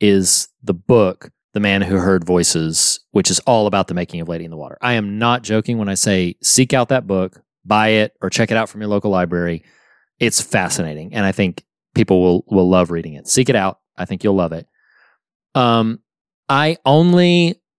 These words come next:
would say that for ardent fans of M. Night Shyamalan,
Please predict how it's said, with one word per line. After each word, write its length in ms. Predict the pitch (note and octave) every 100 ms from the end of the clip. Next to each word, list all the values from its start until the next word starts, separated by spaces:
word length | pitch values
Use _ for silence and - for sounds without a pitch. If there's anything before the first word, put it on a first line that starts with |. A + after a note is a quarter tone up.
| _ _ _ _ _ -
would 300 | B2 B2+ -
say 640 | - A#2+ G#2+ G2 G2 G2 -
that 220 | G2+ G2
for 580 | - G#2+ G2+ G2 G2 - _ _
ardent 360 | A2+ A#2+ C3 B2
fans 460 | - A2+ A2 A2 G2+
of 420 | G2 F#2+ F#2 -
M. 140 | G#2+ G2+
Night 180 | G2+ F#2
Shyamalan, 600 | G2+ F#2+ F2+ E2+ E2+